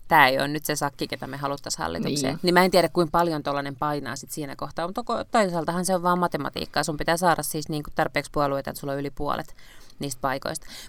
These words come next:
Speaker 1: Mut jatkossahan nää tulee olemaan ihan sairaan vaikeita, että jos nyt on niinku aikaisemminkin ollut vaikeita saada se hallitusohjelma kirjoitettua ja saada tarpeeksi niinku puolueita, että saadaan yli puolet paikoista eduskunnassa, niin nyt kun ei enää edes ole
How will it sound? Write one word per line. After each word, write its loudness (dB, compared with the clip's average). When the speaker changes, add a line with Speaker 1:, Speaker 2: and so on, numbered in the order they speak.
Speaker 1:
Mut -4
jatkossahan 2
nää 0
tulee 2
olemaan 4
ihan 0
sairaan 4
vaikeita, 0
että -2
jos -2
nyt -8
on -2
niinku -2
aikaisemminkin -2
ollut -4
vaikeita -4
saada -4
se -6
hallitusohjelma -4
kirjoitettua -4
ja -6
saada -2
tarpeeksi -2
niinku -6
puolueita, 2
että -8
saadaan -2
yli -2
puolet 0
paikoista -6
eduskunnassa, -6
niin -2
nyt -2
kun 0
ei -2
enää -2
edes -4
ole 0